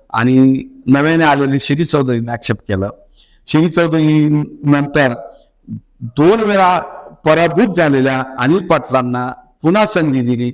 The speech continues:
त्यावेळेस त्यांना स्थानिक पातळीवर एक बाहेरचा आणि स्थानिक किंवा त्या, या मुद्द्यावर, तसंच मराठा आणि नॉन मराठा या मुद्द्यावर सुद्धा त्यावेळेस राजकारण झालं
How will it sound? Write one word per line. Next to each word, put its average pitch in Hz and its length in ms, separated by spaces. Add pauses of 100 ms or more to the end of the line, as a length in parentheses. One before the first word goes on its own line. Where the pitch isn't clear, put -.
(380)
त्यावेळेस 139 360
त्यांना 143 380
स्थानिक 143 380
पातळीवर 135 580 (320)
एक 139 240 (180)
बाहेरचा 131 460
आणि 139 300
स्थानिक 135 440 (100)
किंवा 135 180
त्या, 143 160
या 131 360
मुद्द्यावर, 135 560 (380)
तसंच 147 340 (100)
मराठा 139 400
आणि 160 200
नॉन 147 200
मराठा 131 340
या 117 240
मुद्द्यावर 127 400
सुद्धा 139 300
त्यावेळेस 143 320
राजकारण 131 380
झालं 117 180